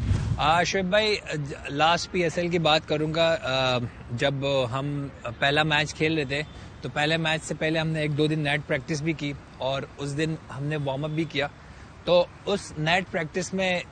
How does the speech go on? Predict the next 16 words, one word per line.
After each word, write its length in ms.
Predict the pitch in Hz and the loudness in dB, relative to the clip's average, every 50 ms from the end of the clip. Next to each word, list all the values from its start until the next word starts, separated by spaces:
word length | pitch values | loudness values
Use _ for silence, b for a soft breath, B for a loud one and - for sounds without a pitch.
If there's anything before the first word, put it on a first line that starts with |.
| - - - - - | -16 -18 -18 -14 -8
आ, 300 | 131 131 135 135 135 135 | -6 -4 -2 -2 -2 -2
जो 360 | 135 135 143 147 147 143 139 | -2 -2 -2 -2 -2 -2 -2
हमारे 580 | 135 127 135 135 135 135 139 143 143 143 139 131 - - - - - - | -4 -4 -4 -2 -2 -2 0 0 0 -2 -2 -4 -8 -12 -18 -18 -12 -8
टीम, 280 | 143 139 143 143 143 143 - 113 | -4 -4 -2 -2 -4 -6 -6 -4
आ, 280 | 120 120 120 117 117 | -2 0 0 0 0
डायरेक्टर 540 | 117 117 117 117 120 123 120 117 143 139 127 | 0 -2 -2 -2 -2 -4 -6 -6 -8 -8 -8
थे 240 | 123 - 135 131 127 117 - 110 | -6 -6 -6 -6 -6 -6 -10 -10
वसीम 340 | 107 117 - - 147 139 139 | -10 -10 -8 -6 -6 -6 -4
भाई, 180 | 131 120 127 131 127 | -4 -4 -4 -6 -8
वसीम 280 | 120 - - 139 135 131 | -10 -10 -8 -8 -8 -8
अकरम, 280 | 120 107 120 120 120 110 - 110 | -8 -8 -8 -8 -8 -10 -12 -10
वो 120 | 113 120 | -6 -6
हमें 440 | 123 120 123 123 127 127 123 123 120 - 113 113 | -4 -4 -4 -4 -4 -4 -6 -6 -8 -8 -10 -6
देख 220 | 113 131 135 131 143 | -4 -4 -4 -4 -4
रहे 140 | 139 127 120 | -4 -4 -4
थे 160 | 123 123 | -6 -8